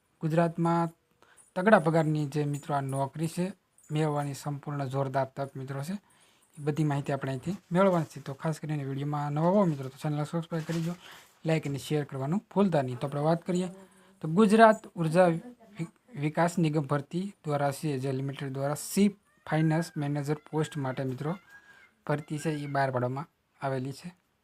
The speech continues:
અને પસંદગી માટે સંસ્થાએ ઉમેદવાર પાસેથી ઓનલાઈન અરજી મિત્રો મંગાવવામાં આવેલ છે. એ પણ આપણે લાસ્ટમાં જોઈશું અને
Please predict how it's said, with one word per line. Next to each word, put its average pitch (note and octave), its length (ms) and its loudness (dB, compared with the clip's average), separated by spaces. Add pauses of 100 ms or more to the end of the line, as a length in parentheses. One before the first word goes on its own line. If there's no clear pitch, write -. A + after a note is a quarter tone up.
(260)
અને C3+ 100 -8
પસંદગી G3 380 2
માટે F3 320 0
સંસ્થાએ E3 560 -2
ઉમેદવાર D#3 520 -2
પાસેથી D3 440 -10 (160)
ઓનલાઈન F3+ 280 2
અરજી C#3 200 -4
મિત્રો D3 380 -4 (480)
મંગાવવામાં G3 400 8
આવેલ F#3 100 8
છે. G3+ 280 -6
એ F#3 60 -2
પણ F3+ 160 0
આપણે F3 220 2
લાસ્ટમાં E3 480 2
જોઈશું F3+ 440 0
અને D#3 220 -2